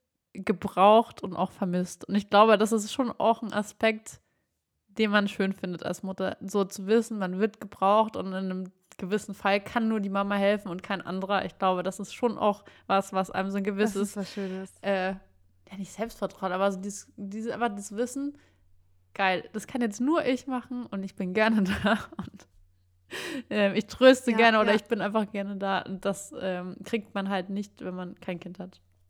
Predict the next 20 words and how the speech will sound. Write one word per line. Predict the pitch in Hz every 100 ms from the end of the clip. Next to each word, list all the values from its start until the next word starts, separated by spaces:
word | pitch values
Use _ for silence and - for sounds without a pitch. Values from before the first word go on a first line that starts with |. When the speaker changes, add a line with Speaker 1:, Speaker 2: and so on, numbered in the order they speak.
| _
Speaker 2:
Ja, | 240 240 240
ja, | 233 220
das | 208 214
sind | 233
total | 220 226 240 226
süß. | 226 - - - -
Ich |
hab | 285
auch, | 294 285 - -
also | 254 254
ja, | 254 269 233 202 - - - _
diese | 247 240
ganz | 269 277
viele | - 269
so |
Momente | 254 247 254 247
hab | 240
ich | 247
grad, | - 208 -
ach, | -